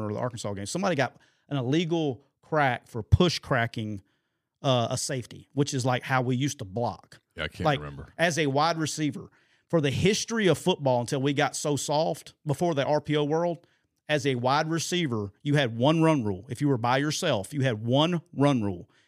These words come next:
Speaker 1: It was called push crack, okay? That meant because when their safety re-,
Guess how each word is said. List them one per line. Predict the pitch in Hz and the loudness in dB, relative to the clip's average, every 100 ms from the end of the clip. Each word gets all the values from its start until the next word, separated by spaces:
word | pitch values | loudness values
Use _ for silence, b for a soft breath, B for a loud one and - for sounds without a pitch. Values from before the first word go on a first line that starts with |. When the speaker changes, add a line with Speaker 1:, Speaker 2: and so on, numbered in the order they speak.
| _ | _
Speaker 1:
It | 139 | -4
was | 139 - | -4 -2
called | 139 127 | -2 -2
push | - 151 151 - | 0 0 0 -6
crack, | - 147 - - - _ _ _ _ _ - | -8 -8 -8 -18 -20 _ _ _ _ _ -12
okay? | 104 123 143 - _ _ _ - | -4 -2 -4 -6 _ _ _ -4
That | 139 - | -2 2
meant | 151 143 - - | 2 2 -2 -8
because | 135 143 135 120 - _ | -6 0 0 0 -6 _
when | 131 139 | -4 0
their | 127 | 0
safety | 110 - 165 160 151 | -4 -2 -4 -2 -2
re-, | 131 | -2